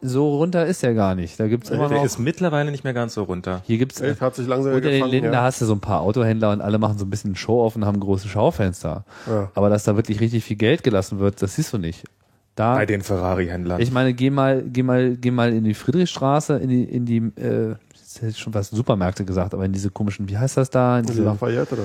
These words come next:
Speaker 3: Lafayette.
Speaker 1: Lafayette und überhaupt in diese ganzen Mini-Zentren. Wie nennt, das hat, hat doch irgend so einen Namen. Passage, keine Ahnung.
Speaker 3: Ich glaub, wir sind
Speaker 1: Quartiere, Quartiere,
Speaker 3: ich
Speaker 1: das
Speaker 3: glaub, wir
Speaker 1: meinte
Speaker 3: sind
Speaker 1: ich.
Speaker 3: gerade dabei, uns vom gefährlichen Halbwissen auf das Viertelwissen
Speaker 1: Nee.
Speaker 3: runterzuarbeiten, oder? In dem Bereich.
Speaker 1: Gucke mal, am Kudamm,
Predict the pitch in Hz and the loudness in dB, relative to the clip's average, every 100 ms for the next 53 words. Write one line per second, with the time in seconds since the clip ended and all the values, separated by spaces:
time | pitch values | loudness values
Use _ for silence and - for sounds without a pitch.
0 | 101 98 92 92 90 98 107 110 113 107 | -4 -4 -4 -6 -6 -2 0 2 4 4
1 | 110 - 117 107 110 107 135 135 123 120 | 2 2 0 0 2 2 2 2 2 2
2 | 120 123 127 123 113 110 - 120 113 127 | 2 2 2 0 0 -2 -10 -4 0 2
3 | 147 131 117 - 117 117 113 104 98 95 | 4 2 0 0 0 2 2 2 0 -2
4 | 95 107 113 120 117 110 107 107 - 104 | -6 -6 0 0 0 -4 -6 -8 -10 -4
5 | 117 113 113 107 107 101 98 98 107 101 | 0 0 0 0 0 0 2 4 4 2
6 | 98 - - - 107 113 117 113 104 101 | -4 -8 -10 -2 2 4 4 4 4 2
7 | 101 - 90 82 90 92 - - - - | 0 -8 -10 -8 -10 -10 -16 -20 -20 -20
8 | - - 98 - 135 196 151 165 127 95 | -20 -14 -8 -2 0 2 2 2 2 0
9 | 92 - 120 - 127 104 107 139 190 160 | -2 -2 -2 0 0 2 2 4 2 0
10 | 170 143 147 131 110 131 131 123 120 123 | -2 -2 0 2 0 -2 -4 -4 -2 0
11 | 127 123 110 131 - 135 127 127 - 165 | -2 -2 -4 -4 -6 -8 -6 -6 -4 -4
12 | 107 98 95 98 92 95 196 254 135 98 | -2 -4 -6 -6 -6 -2 0 2 2 2
13 | 98 110 180 175 95 95 92 95 - - | -2 -4 -4 -4 -6 -4 -4 -6 -12 -20
14 | - _ _ - 170 127 95 95 - 147 | -20 _ _ -2 2 2 2 0 -2 0
15 | 175 165 160 | 4 4 2